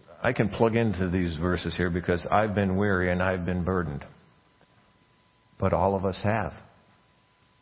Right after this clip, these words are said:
Every single one of you have had those times in life where you have been weary and burdened. And some of us are there right now. Some of you are in the midst of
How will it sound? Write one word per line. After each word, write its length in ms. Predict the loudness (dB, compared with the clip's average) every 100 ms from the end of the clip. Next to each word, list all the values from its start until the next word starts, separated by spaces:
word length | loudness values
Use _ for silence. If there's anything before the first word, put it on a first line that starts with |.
| _ _ _ _ _ _ _ _ _ _ _
Every 300 | 0 2 -2
single 400 | -2 -2 0 0
one 220 | 0 -2
of 100 | -2
you 140 | -6 -10 -12 -20 _ _ _ _ _ _ _ _ _ _ _ _
have 140 | -8 -2
had 320 | 2 2 0
those 200 | -2 -4
times 420 | -2 0 0 -2
in 100 | -2
life 240 | 0 0 -2 -6
where 200 | -4 -2
you 280 | 0 0 0
have 280 | 0 -2 -2
been 220 | -2 0
weary 460 | 0 0 -2 -4 -8 -16 -20 _ _ _ _ -4
and 200 | -2 0
burdened. 460 | 0 -2 -6 -12 -16 -20 _ _ _ _ -16 -6
And 100 | -6
some 300 | -2 0 0
of 120 | 0
us 200 | -2 -2
are 140 | -2 0
there 220 | 0 0
right 300 | -2 -4 -4
now. 280 | -4 -4 -10 -20 -20 -20 _ _ _ _ _ _ _ _ _ _ _ _ _ _ _ _ -20 _ _ _ _ _ _ -6
Some 220 | -2 0
of 120 | 0
you 140 | 0
are 160 | 0 0
in 80 | 0
the 80 | 0
midst 420 | -2 -4 -8
of 60 | -12